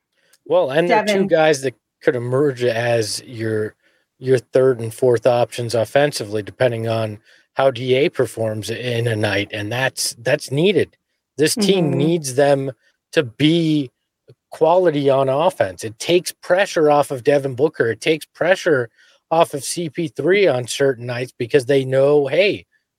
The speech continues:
Speaker 1: we've got these guys. They can take some of the scoring load as well." And we're gonna need that down the stretch. Uh,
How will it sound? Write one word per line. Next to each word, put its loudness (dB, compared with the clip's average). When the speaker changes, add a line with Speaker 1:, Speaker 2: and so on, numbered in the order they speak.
Speaker 1:
we've -4
got 0
these -4
guys. 0
They -2
can -2
take -2
some -2
of -2
the -2
scoring -4
load 0
as 2
well." 2
And -6
we're 2
gonna 0
need 0
that 0
down 2
the -4
stretch. -2
Uh, -10